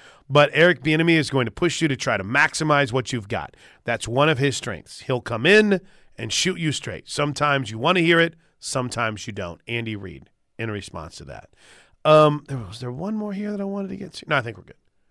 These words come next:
So a lot of stuff in the National Football League, and I think this weekend we might hear a little bit more about Deshaun Watson. I hope Baker gets moved at some point.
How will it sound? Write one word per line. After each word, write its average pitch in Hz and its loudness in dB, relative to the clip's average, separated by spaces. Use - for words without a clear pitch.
So 170 6
a - -2
lot 175 8
of 190 4
stuff 180 6
in 160 2
the 151 4
National 147 2
Football 165 6
League, 175 4
and 131 -2
I 117 -10
think 151 -10
this - -10
weekend 143 -8
we 131 -4
might 127 -4
hear 131 -2
a 123 -2
little 123 -6
bit 117 -8
more 117 -6
about 110 -8
Deshaun 98 -12
Watson. 90 -14
I 294 -2
hope 175 -6
Baker 82 -16
gets - -12
moved 85 -16
at - -18
some 80 -16
point. 82 -18